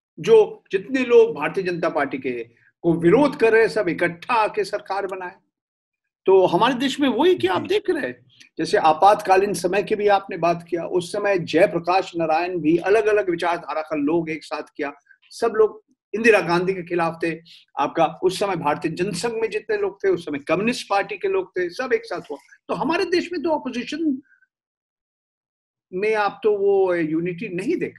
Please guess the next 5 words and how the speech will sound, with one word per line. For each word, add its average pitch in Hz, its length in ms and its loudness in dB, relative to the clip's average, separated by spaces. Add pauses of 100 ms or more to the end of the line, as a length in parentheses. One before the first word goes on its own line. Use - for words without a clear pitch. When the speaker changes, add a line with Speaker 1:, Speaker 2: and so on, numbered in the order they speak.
Speaker 1:
रहे। - 140 -20 (2250)
Speaker 2:
सर 190 180 -6
देखो, 220 520 0
अगर 175 300 -2
उन्हें 214 520 -2